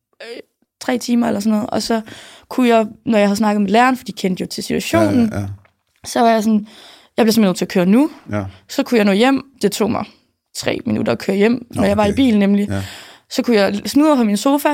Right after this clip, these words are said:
Speaker 2: Ja.
Speaker 1: sætte en alarm, sove i de der tredive minutter, så jeg lige fik den der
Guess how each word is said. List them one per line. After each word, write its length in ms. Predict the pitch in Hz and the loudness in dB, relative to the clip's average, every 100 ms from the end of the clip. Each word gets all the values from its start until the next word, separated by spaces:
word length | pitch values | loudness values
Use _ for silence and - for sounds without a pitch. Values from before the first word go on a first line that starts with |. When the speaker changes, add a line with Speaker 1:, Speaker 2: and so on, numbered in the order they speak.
| 285 - | -4 -6
Speaker 2:
Ja. 140 | 202 - | -6 -2
Speaker 1:
sætte 240 | 269 240 | 0 0
en 40 | 185 | 2
alarm, 360 | 240 262 214 - _ - | 2 2 0 -8 _ -14
sove 420 | - 220 233 240 | -2 0 2 2
i 60 | 214 | 0
de 120 | 202 | 0
der 340 | 196 120 - - - | 2 2 0 -4 -6
tredive 320 | - 247 262 | -2 0 2
minutter, 360 | 226 214 233 226 | 0 0 -2 -2
så 120 | 196 | -4
jeg 80 | 196 | -2
lige 100 | 214 | -4
fik 180 | 202 | -2
den 140 | 208 185 | -2 0
der 160 | 180 | -2